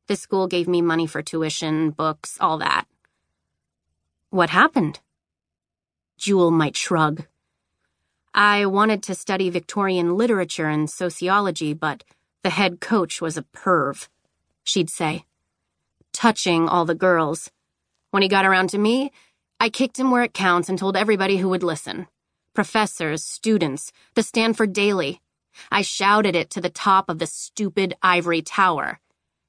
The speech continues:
But you know what happens to athletes who tell tales on their coaches."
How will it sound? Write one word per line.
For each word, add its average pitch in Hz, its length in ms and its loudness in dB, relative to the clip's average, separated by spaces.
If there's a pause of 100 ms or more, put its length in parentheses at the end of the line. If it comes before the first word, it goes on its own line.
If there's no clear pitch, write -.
(180)
But 233 120 0
you 262 120 2
know 202 140 4
what 156 240 -2
happens 151 320 -2
to - 160 -8
athletes 151 480 -4
who 156 80 -6
tell 151 240 -6
tales 151 540 -4
on 151 100 2
their 151 240 -2
coaches." - 640 -6